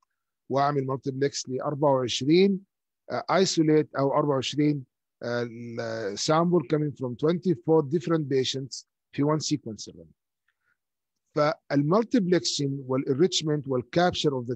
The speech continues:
target part، وده بتكلم عنه دايمًا إنه الماركر، selection of markers from the genome is the most important. For example، آه، في الميكروبيولوجي أنا لو عايز أعمل سيكونس للكورونا فيروس، أنا ممكن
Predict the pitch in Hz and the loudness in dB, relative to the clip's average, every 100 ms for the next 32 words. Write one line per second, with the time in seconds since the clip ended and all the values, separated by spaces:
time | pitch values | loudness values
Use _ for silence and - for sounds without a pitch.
0 | - 170 180 156 151 - 143 113 104 _ | 0 2 4 2 -2 -2 -2 -2 -6 _
1 | _ _ _ _ _ _ 127 147 156 139 | _ _ _ _ _ _ -4 0 0 -2
2 | 175 160 147 156 151 160 156 139 123 123 | 0 2 2 0 2 2 2 -2 -8 -10
3 | 123 127 127 151 190 175 147 123 - 127 | -10 -8 -4 2 2 2 -2 -4 -6 -6
4 | 160 - 135 107 135 151 170 - 131 113 | -4 -4 -6 -8 -2 2 2 0 -8 -8
5 | 123 123 117 135 165 160 131 131 127 160 | -10 -10 -8 -6 -6 -8 -10 -10 -6 -6
6 | - 147 117 104 - _ _ _ _ _ | -6 -6 -8 -10 -14 _ _ _ _ _
7 | _ _ _ _ 208 226 185 180 175 175 | _ _ _ _ 4 4 4 2 4 4
8 | 185 131 135 135 131 131 113 135 147 165 | 2 0 0 -2 -10 -10 -10 -6 -2 -2
9 | 160 127 120 123 123 143 165 170 165 165 | -2 -2 -2 -2 -4 -4 0 2 2 2
10 | 185 175 170 160 156 _ _ _ _ - | 2 0 0 -2 -4 _ _ _ _ -4
11 | 180 175 165 151 135 127 143 175 202 131 | -2 0 -2 0 -2 -2 0 2 2 2
12 | 117 104 101 - - - _ _ _ _ | -2 -6 -10 -14 -16 -20 _ _ _ _
13 | _ _ _ _ _ 147 160 151 143 170 | _ _ _ _ _ -4 -2 -2 -2 -4
14 | 160 160 147 | 0 0 0